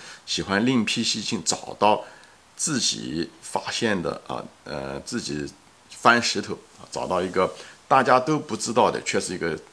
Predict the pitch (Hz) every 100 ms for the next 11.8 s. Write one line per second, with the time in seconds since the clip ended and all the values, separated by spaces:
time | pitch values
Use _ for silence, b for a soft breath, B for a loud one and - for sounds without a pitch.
0 | - - - - 78 65 76 - 110 110
1 | 92 71 78 - - 90 - - - -
2 | 69 76 69 - _ _ _ - _ _
3 | _ - 85 76 76 90 - 78 76 78
4 | 78 71 73 73 78 78 - B B B
5 | - - 92 76 110 87 98 80 - 80
6 | - B B B B B 76 67 67 65
7 | 76 - - 104 104 95 82 101 78 95
8 | 92 82 82 82 65 - 85 82 78 87
9 | 82 76 - 57 - 65 67 67 - 65
10 | 65 65 64 73 85 73 76 - - -
11 | - 90 117 123 - 78 117